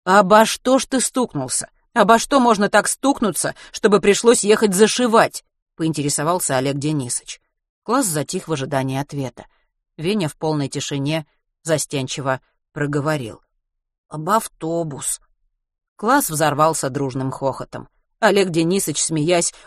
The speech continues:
обнял Веню за плечи. «Ну, дружище ты мой,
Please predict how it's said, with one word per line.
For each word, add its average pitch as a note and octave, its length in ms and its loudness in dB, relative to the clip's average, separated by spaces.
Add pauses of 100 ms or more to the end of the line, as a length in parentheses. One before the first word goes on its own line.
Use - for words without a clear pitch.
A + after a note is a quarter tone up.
обнял E3 360 -2
Веню C#3+ 280 0
за D3+ 160 -2
плечи. C3+ 500 -8 (400)
«Ну, A3 380 6
дружище G#3 680 6
ты G#3 160 0
мой, E3 380 2